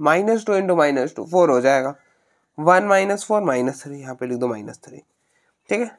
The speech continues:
नेक्स्ट इसके कॉरेस्पॉन्डिंग माइनर निकालो। तो क्या करो आप, इसके सामने वाला रो और कॉलम को डिलीट कर दो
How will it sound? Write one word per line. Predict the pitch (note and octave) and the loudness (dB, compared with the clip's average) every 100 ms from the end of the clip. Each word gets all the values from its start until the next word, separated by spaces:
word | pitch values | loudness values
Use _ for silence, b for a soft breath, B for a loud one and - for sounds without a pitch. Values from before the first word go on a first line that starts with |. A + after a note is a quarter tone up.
| F3+ | -2
नेक्स्ट | G#3 A#3+ | -2 -2
इसके | - G#3+ A#3+ | -6 -4 -2
कॉरेस्पॉन्डिंग | A#3+ A3+ G#3+ G3+ | -2 -2 -2 0
माइनर | F#3+ F3 | 2 2
निकालो। | E3+ D#3 D3 F3 | 2 0 0 -2
तो | G3 | -4
क्या | F#3 G3 | -2 -2
करो | F#3 F3+ | 2 0
आप, | F3+ | 0
इसके | F#3 F#3+ | -6 -8
सामने | - D#3+ E3+ | -2 0 2
वाला | G3+ G3+ G3+ | 2 4 4
रो | G3 | 4
और | F#3 E3 | 2 4
कॉलम | D3 C#3+ | 2 2
को | D3 | 0
डिलीट | C#3+ C3+ D3+ | 0 0 2
कर | F3 F3 | 2 2
दो | F3 G3 | 2 -4